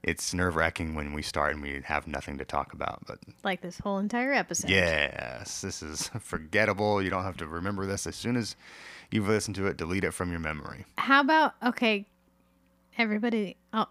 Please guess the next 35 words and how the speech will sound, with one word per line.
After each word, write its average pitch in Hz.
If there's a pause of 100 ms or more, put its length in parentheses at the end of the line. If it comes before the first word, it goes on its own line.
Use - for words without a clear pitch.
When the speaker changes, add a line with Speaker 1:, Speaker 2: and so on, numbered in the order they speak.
Speaker 2:
for 233
the 208
five 240
people 220
listening 202
right 180
now, 196 (760)
you 226
guys 226
can 226
send 220
us 214
an 202
email 208
or 202
a 196
D 202
M, 196
maybe 202
something 196 (100)
specific 208
that 233
you 247
want 247
talked 226
about 233
next 233
week, 233
or 208
if 202
you 196
have 185 (220)
a 214
question, 208
or, 185